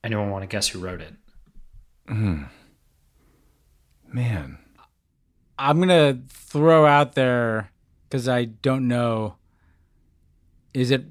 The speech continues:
Speaker 3: is it that, that O'Brien guy that was, like, Trump's national security advisor?
Speaker 1: It was not, but it is a former Trump a-, admin guy.
Speaker 3: Who was, like, the A$ap Rocky guy, you know?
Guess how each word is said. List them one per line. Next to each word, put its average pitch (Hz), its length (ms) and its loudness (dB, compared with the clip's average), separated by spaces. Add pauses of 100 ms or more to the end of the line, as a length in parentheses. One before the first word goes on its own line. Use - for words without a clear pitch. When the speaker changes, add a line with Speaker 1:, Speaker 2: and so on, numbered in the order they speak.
(200)
Speaker 3:
is 131 160 0
it 131 180 -4
that, 131 280 -2
that 131 160 0
O'Brien 131 500 0
guy 160 300 4
that 160 120 -2
was, 135 140 -4
like, 123 140 -4
Trump's 135 260 -4
national 135 180 -2
security 135 240 -4
advisor? 151 360 -6 (200)
Speaker 1:
It - 40 -4
was 110 140 -2
not, 117 220 4
but 120 120 2
it 117 100 4
is 120 140 6
a 117 40 0
former 113 340 2
Trump 107 300 -4
a-, - 180 -6
admin 92 360 -6
guy. 87 240 -14 (180)
Speaker 3:
Who 160 140 2
was, 156 160 2
like, 147 160 0
the 143 80 0
A$ap 151 460 -2
Rocky 135 340 -2
guy, 156 240 -4
you 160 100 -8
know? 160 180 -8